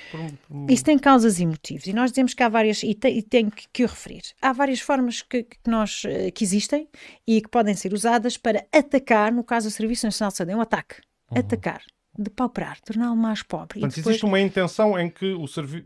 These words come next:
Speaker 1: para que o serviço fique mais pobre.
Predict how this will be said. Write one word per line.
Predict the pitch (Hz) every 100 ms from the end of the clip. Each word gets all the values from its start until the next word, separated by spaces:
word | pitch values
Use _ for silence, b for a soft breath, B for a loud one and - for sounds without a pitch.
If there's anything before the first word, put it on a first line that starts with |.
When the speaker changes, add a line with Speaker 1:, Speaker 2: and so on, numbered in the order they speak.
| -
Speaker 1:
para | 165 147
que | -
o |
serviço | 135 131 143 175 b b _
fique | - 170 - 151 139 123 117
mais | 127 131 -
pobre. | 131 113 98